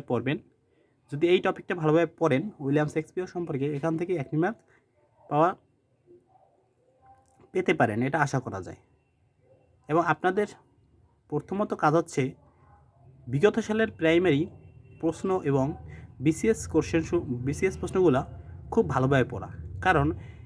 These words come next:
বিগত সালের প্রাইমারি এবং বিসিএস কোশ্চেনগুলো যদি আপনারা ভালোভাবে সলভ করেন, এখান থেকে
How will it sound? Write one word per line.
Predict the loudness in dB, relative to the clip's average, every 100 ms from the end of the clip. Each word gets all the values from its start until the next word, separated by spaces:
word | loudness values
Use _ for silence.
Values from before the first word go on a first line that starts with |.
| -20 -18 -16 -12 -10 -4
বিগত | 0 2 0 -2
সালের | -4 -2
প্রাইমারি | 4 4 6 4
এবং | 2 0
বিসিএস | -2 -4 -6 -4
কোশ্চেনগুলো | -4 -2 -2 2 2 2 0
যদি | 0 0
আপনারা | 0 -2 0
ভালোভাবে | 2 2 2 -2
সলভ | -2 -2 0
করেন, | 0 0 -4 -8
এখান | -4 -6
থেকে | -6